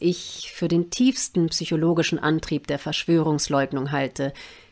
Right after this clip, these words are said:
Es gibt sicherlich noch andere Antriebe, wie etwa der Wunsch, akzeptiert zu werden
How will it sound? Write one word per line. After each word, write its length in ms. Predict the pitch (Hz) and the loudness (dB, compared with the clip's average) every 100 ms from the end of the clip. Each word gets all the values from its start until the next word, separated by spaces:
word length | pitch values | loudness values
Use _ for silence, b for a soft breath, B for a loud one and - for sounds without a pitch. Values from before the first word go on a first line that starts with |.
| B | B
Es 140 | 170 - | -4 0
gibt 260 | 180 - | 0 0
sicherlich 560 | - - 170 139 - - | -2 2 2 0 -4 -6
noch 180 | 139 165 | -4 2
andere 360 | 190 220 165 | 6 8 6
Antriebe, 540 | 143 156 - 143 151 - B B | 4 0 0 0 0 -2 B B
wie 200 | 185 202 | 4 6
etwa 520 | 165 - 170 165 165 B B B B 208 | 4 4 6 6 4 B B B B 4
der 140 | 202 | 6
Wunsch, 300 | 214 214 - | 8 6 4
akzeptiert 640 | - 190 - 196 - 156 - | 0 0 -2 -2 4 4 4
zu 160 | 139 | -2
werden 280 | 135 101 - | -4 -6 -8